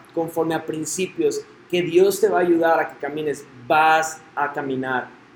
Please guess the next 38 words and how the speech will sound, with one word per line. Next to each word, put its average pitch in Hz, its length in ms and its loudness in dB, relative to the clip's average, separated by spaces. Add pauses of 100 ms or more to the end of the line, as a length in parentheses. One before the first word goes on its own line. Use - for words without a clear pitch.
de 143 180 0
difi-, 147 360 -8
de 165 260 2
momento 180 460 2
difícil 185 580 2
a 143 80 0
otro 165 280 -2
momento 156 240 -4
difícil, 147 480 -10
a 135 100 0
otro 151 240 -2
momento 156 280 -2
difícil. 139 460 -10 (400)
Y 156 100 2
es 165 140 2
muy 170 160 0
complicado 147 800 0 (340)
hacerlo 160 380 0
así. 185 160 2
El 175 100 0
problema 196 380 6
aquí 196 440 -2 (220)
es 180 160 2
que 214 80 6
no 202 100 4
entendemos 190 640 0
que 190 120 0
no 190 60 0
importa 208 460 0
la 190 140 0
temporada 170 380 0
en 170 40 -4
la 165 100 -4
que 151 80 -16
tú - 120 -10
y 151 40 0
yo 156 60 0
estamos. 143 460 -6